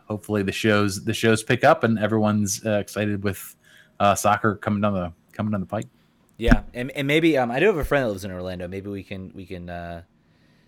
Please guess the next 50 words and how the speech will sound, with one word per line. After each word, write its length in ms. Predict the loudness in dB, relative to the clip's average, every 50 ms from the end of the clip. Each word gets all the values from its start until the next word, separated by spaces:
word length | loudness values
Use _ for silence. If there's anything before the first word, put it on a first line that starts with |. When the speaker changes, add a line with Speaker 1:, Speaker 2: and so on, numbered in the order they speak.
| _ _ _ _ _ _ _ _ _ _ _ _ _ _
Speaker 2:
uh, 520 | -12 -10 -8 -8 -8 -8 -8 -8 -10 -10 -10
we 140 | -10 -12 -10
can 180 | -10 -10 -10 -6
get 180 | -4 -2 -2
a, 280 | -2 -2 -4 -4 -6 -6
uh, 340 | -6 -6 -6 -8 -8 -10 -14 -16 _ _ _ _ _ _ _ _ _ _ _ _ _ _ _ _ _ _ _ _ _ _ _ _ _ _ _ _ _ _ _ _ _ _ _
Speaker 1:
Do 920 | -20 -20 -20 -20 _ -20 -20 -20 _ -20 -20 _ -20 -20 -20 -20 -4 _ 4
you 20 | 6
wanna 100 | 6 6
go 120 | 6 6 8
down 160 | 8 6 6
there 80 | 4 4
and, 60 | 4
like, 160 | 4 4 2
stand 320 | -2 -2 0 2 4 4
outside 300 | 4 4 4 4 2 0
the 40 | 0 -6
s-, 140 | -10 -12 -12
the, 320 | -6 -2 0 0 2 2 2
the, 60 | 2
Speaker 2:
Yeah. 280 | 4 4 4 2 0 0
Speaker 1:
the, 80 | -2
the 160 | -4 -4 -6 -8 _ _ _ 0
Speaker 2:
We, 140 | 2 2 4
Speaker 1:
stadium? 100 | 4 0
Speaker 2:
we, 60 | -4 -2 -2
we 80 | -2 -2
can 80 | 2
get 140 | 4 6 6
a 20 | 6
live, 420 | 6 6 8 8 8 6 6 4
uh, 160 | 4 4 4 4
we 60 | 2 0
can 60 | 0
get 120 | 0 0
a 40 | 2
live, 220 | 2 2 0 0 -2
we 160 | -2 -2 -2
can 80 | 0
get 140 | 0 0 0
press 220 | 0 -4 -4 -4 -4
credentials 400 | -6 -6 -8 -8 -10 -12 -14 -10
for 200 | -8 -6 -6 -6
him. 100 | -8 -10
We, 100 | -12 -14 -14
we 80 | -12 -12
could 100 | -12 -12
see 140 | -10 -10 -8
about 240 | -8 -8 -10 -8
that. 260 | -8 -10 -10 -10 -12